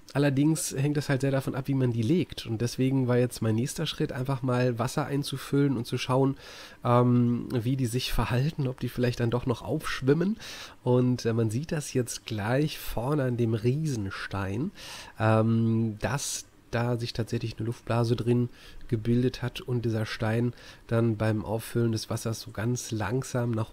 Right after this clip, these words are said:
oben treibt. Und da musste ich mir natürlich was überlegen, ähm, ähnlich wie bei Wurzeln, die aufschwimmen, ähm, wie ich damit umgehe. Ähm, ich hab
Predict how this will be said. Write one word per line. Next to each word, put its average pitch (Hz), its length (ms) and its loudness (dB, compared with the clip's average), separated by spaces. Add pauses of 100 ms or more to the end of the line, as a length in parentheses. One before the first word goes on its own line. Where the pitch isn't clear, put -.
oben 131 300 4
treibt. - 500 -12 (500)
Und 110 300 2
da 101 80 2
musste 123 260 2
ich 127 80 0
mir 131 120 4
natürlich 120 440 0
was 117 140 0
überlegen, 127 760 2
ähm, 127 400 2
ähnlich 123 360 0
wie 123 80 2
bei 110 220 0
Wurzeln, 143 500 0
die 135 120 -4
aufschwimmen, 156 720 2 (1160)
ähm, 127 360 2 (340)
wie 131 120 4
ich 127 80 0
damit 120 340 2
umgehe. 143 640 2 (480)
Ähm, 107 400 0
ich 104 180 -4
hab - 80 -4